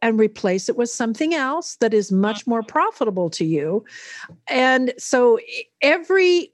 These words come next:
Speaker 1: every little area, I mean, I even have an area, um, you know, that I work through that talk about wasted space.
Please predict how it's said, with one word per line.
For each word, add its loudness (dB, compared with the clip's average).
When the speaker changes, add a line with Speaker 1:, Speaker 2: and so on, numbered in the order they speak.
Speaker 1:
every 2
little 2
area, 0
I 0
mean, 2
I 0
even 0
have 0
an -2
area, 2
um, 0
you -2
know, 2
that 0
I 2
work 0
through 0
that -2
talk -2
about -2
wasted 0
space. -4